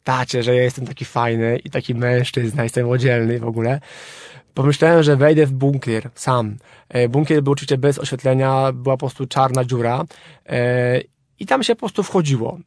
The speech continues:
E, tata w tym czasie bawił się właśnie z, tam w, we wspinaczkę z kimś innym, no to ja mówię: "To ja tu pójdę sam, zaraz wrócę". No i wszedłem tam. No i się okazało, że jak się wcho-, jak się wchodziło do te-, tego bunkru, to proszę sobie, mm, drodzy słuchacze, wyobrazić, jest taka sytuacja, że mamy czarną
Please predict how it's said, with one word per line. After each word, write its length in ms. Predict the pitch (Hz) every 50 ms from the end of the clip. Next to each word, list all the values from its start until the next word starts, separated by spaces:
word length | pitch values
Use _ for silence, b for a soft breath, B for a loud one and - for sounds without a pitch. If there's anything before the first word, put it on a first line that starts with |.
| _ _ _ -
E, 200 | - - 143 143
tata 220 | 170 170 - 185
w 40 | -
tym 80 | -
czasie 220 | - 170 - 170 156
bawił 280 | 147 147 143 143 143
się 160 | 135 - 147 139
właśnie 300 | 135 135 127 - 143 135 131 127 127 127 120
z, 160 | - - - _ _
tam 380 | - 143 127 123 123 120 117 117
w, 340 | 135 127 135 147 - - - 143 135 135
we 100 | 127 131
wspinaczkę 420 | 127 - - 135 131 123 - - 120
z 60 | -
kimś 220 | - 135 113 -
innym, 300 | 139 139 156 180 202 208 220 b b b b b
no 60 | 160 160
to 60 | 175
ja 60 | 170
mówię: 240 | 170 160 165 160 156 - _
"To 180 | - 165 165 165
ja 160 | 165 170 156
tu 120 | - 165
pójdę 340 | 143 - 160 165 156 151 147
sam, 260 | 143 - 160 156 151
zaraz 200 | 143 147 147 139
wrócę". 320 | 135 139 131 120 - - - _ _ _ b b b b b b b b b b b b
No 120 | 131 143 160
i 60 | 170
wszedłem 320 | 147 - - 147 131 120 -
tam. 180 | - - - -
No 80 | - 139
i 40 | 147
się 80 | 170
okazało, 380 | 160 - 156 147 170 170 170 156
że 80 | 156
jak 100 | 156 139
się 100 | - -
wcho-, 280 | 147 - - - - -
jak 80 | 165 -
się 80 | - 151
wchodziło 220 | 170 165 202 196
do 80 | 185 165
te-, 180 | 175 175 165
tego 160 | 151 151 156
bunkru, 440 | 151 151 147 127 135 131 147 180 190 b b b b b b b b
to 120 | - 143 135 - _
proszę 440 | - 147 147 160 170 180 - - 170
sobie, 440 | 143 - - 165 156 160 156 151 151
mm, 320 | 147 151 151 151 147 139
drodzy 180 | 135 143 143 143
słuchacze, 240 | 139 - 160 151 156
wyobrazić, 340 | 143 143 139 139 131 127 127
jest 100 | 147 139
taka 140 | 156 - 147
sytuacja, 260 | 139 147 147 - 147
że 120 | 139 143
mamy 220 | 139 143 143 143 139
czarną 580 | - - 160 156 151 147 147 147 147 147 143